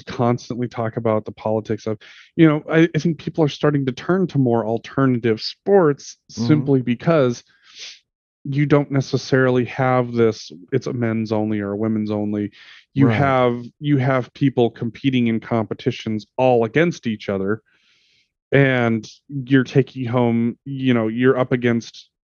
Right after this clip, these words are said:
Speaker 1: everybody. You know, skateboarding has become one of those ones where, you know, there's been some men's skating tournaments and some women's skating tournaments, and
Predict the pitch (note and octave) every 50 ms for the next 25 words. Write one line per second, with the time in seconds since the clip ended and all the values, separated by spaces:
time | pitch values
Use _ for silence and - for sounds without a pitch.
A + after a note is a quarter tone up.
0 | _ _ _ _ _ _ _ _ _ _ - D3+ D#3+ D3+ C3 A#2+ A2+ G#2 G2 F#2
1 | F2+ G2 G2+ _ _ - C3 A#2+ A2 G#2 G#2+ G#2+ - - - - - C#3+ C#3 C3+
2 | C3+ B2 B2 A#2 G#2 A2 G#2+ G2 - A2 - - A#2+ A2+ A2 G#2+ G#2+ G#2 G#2 G#2
3 | G#2 G#2 G#2 - G#2 G#2 G#2 G#2 - - G#2+ G#2 G#2 G2+ G2+ _ _ _ _ _
4 | _ _ _ _ _ _ _ _ _ _ _ - D3+ D#3 D3+ D3 D3 C#3 D3+ D#3
5 | D3 - E3 E3 D#3+ D3 - D3+ C#3 B2 A#2 A#2 A#2+ B2 B2 A#2+ - - - A#2+
6 | A#2+ A#2 A#2+ A#2 A#2 A#2 A2+ - B2 A#2+ A#2 A2+ A#2 A2+ A#2 A2 A#2 A2 G#2+ -
7 | - G#2+ G#2 G#2+ A2 A2 A2 G#2+ G#2+ - - - A2+ A2 A2 A2 G#2+ G#2+ - A2
8 | A2 A2 G#2+ G#2+ G#2 G#2 G#2 G#2+ G2+ - - F#2+ G#2 G#2+ G#2+ G2+ G2 G2+ G2 G2
9 | F#2+